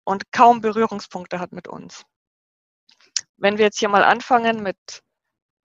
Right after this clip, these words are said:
wenig Kontext, Low Context und High Context, steht Deutschland ziemlich am Rande von Low Context. Also die Kommunikation ist explizit,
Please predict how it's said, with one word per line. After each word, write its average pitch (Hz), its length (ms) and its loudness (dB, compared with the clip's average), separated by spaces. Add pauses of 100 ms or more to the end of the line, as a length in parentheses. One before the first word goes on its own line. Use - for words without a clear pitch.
(640)
wenig 190 380 2
Kontext, - 760 0 (200)
Low 180 220 2
Context - 800 -8 (720)
und 202 200 -8
High 196 180 2
Context, - 680 -2 (2000)
steht - 300 -2
Deutschland 208 680 2 (580)
ziemlich 233 360 0
am 196 100 2
Rande 196 360 0
von 185 180 -8
Low 165 200 -2
Context. 247 580 -4
Also 185 180 -2
die 185 300 -10 (960)
Kommunikation 214 720 0
ist 170 160 -10
explizit, - 800 -6